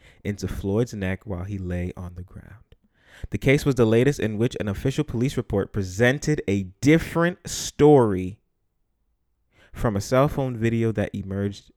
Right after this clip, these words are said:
later. In the video, Floyd can be heard saying,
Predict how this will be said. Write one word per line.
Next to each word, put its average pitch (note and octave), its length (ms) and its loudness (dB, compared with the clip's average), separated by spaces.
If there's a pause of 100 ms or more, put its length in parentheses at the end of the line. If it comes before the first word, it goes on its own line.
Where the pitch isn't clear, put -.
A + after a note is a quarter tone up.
(120)
later. F2+ 460 -6 (720)
In F3 140 0
the F#3+ 80 6
video, G2 440 0
Floyd B2+ 420 -2
can B2 140 -8
be G#2+ 140 -4
heard G#2+ 320 -4
saying, G2 480 -6